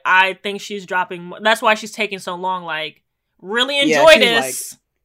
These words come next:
Speaker 2: Yeah, enjoy this before the next one drop. Oh, what if we, oh, I feel like, will we get it all three acts before the year is over?
Speaker 1: I don't know.
Speaker 2: Hmm.
Speaker 1: Something definitely coming during Virgo season, though.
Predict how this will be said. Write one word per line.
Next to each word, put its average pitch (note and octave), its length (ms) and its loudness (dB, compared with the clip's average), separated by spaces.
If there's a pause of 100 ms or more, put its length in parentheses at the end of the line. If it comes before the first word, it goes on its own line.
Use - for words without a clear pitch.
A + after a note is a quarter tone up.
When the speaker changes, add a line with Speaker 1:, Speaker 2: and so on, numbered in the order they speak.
Speaker 2:
Yeah, E3+ 340 4
enjoy E3 480 0
this G3 180 2
before F#3+ 280 -4
the F3+ 80 -2
next F#3+ 340 -6
one C#3+ 200 -10
drop. C3 380 -10 (160)
Oh, G#4 540 4 (240)
what G#3 180 0
if E4+ 120 -2
we, C4+ 300 -8
oh, F3 240 -4
I F3 140 -4
feel C4+ 160 -6
like, A#3 140 -2
will D#3+ 100 -8
we F#3 100 -6
get F#3 160 -2
it E3+ 220 -6 (160)
all D#3+ 240 -4
three E3 220 -10
acts D#3 260 -6
before D#3+ 280 -14
the C#3+ 100 -16
year D3 220 -10
is F#3+ 120 -8
over? B3+ 480 -8 (1400)
Speaker 1:
I F#3+ 80 -20
don't G3 140 -18
know. G#3+ 80 -10 (240)
Speaker 2:
Hmm. B2+ 80 -12 (840)
Speaker 1:
Something D4+ 280 -4
definitely A#3 280 -2
coming G3+ 220 -8
during F3+ 220 -10
Virgo E3+ 300 -10
season, D3+ 320 -18
though. C#3+ 260 -16